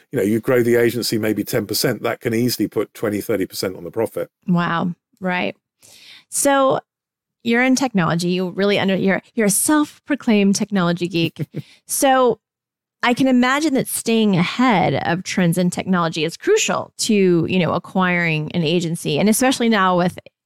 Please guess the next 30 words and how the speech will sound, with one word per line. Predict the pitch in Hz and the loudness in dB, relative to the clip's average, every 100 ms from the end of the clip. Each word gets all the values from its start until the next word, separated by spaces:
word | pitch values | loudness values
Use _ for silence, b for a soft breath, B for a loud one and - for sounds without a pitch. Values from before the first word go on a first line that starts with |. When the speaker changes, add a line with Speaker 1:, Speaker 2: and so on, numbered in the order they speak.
| - | -2
Speaker 2:
all | 196 185 | 0 2
this | 185 - | 0 0
talk | 156 160 | -4 -4
about | 170 151 | -4 -2
artificial | 165 165 165 - 185 | -2 -4 -4 -4 -2
intelligence | 185 247 240 226 196 180 | -2 0 0 0 0 0
and | |
what | 160 | -2
it's | 151 | -2
going | - 156 160 | -6 -8 -8
to | 185 | -6
do | 208 233 220 | 0 2 2
for | - 202 196 185 | 0 -2 0 2
us | 180 185 | 0 0
or | - 165 | -2 -4
to | - 220 165 | 0 0 2
us, | 147 220 - - | 2 2 0 -2
<laughs> | 208 190 | 0 0
depending | 214 196 262 254 | 0 2 2 2
on | 254 - B B 415 330 | 2 0 B B -8 0
which | 381 - | 0 2
side | 359 302 | 4 4
of | |
the | 269 | 4
fence | 277 254 254 262 | 2 2 2 2
you | 240 | 0
sit. | - 247 214 208 B B B B | 2 2 2 0 B B B B
How | - 285 302 | -2 2 4
do | |
you | 349 349 330 311 302 | 4 2 2 2 0